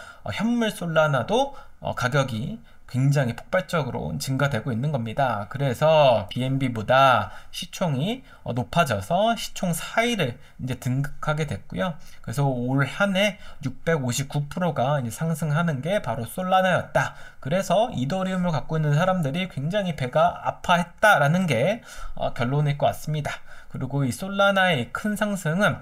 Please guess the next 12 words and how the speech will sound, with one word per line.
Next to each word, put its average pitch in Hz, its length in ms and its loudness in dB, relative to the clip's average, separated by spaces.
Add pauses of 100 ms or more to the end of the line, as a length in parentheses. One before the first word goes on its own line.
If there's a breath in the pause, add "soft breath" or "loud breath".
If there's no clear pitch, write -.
(120)
밈 123 280 2
토큰인 165 720 -2
봉크라는 156 640 4
코인 185 320 0
때문에 147 580 2
사람들한테 165 680 0
더 - 220 2
관심을 123 520 0
이제 113 140 -6
끌었던 160 360 -4
것 180 80 0
같아요. 123 420 0